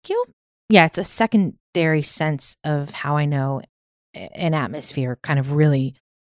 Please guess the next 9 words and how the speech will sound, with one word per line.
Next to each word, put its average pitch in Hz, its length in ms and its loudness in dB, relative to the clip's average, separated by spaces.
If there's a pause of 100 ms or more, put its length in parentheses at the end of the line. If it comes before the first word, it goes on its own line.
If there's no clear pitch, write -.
(120)
really 165 400 2
immerses 135 560 -4
me. 110 260 -8 (380)
Um, 147 240 0
you 165 120 2
hear 170 160 4
something, 160 380 0
you 165 100 6
know, 139 240 2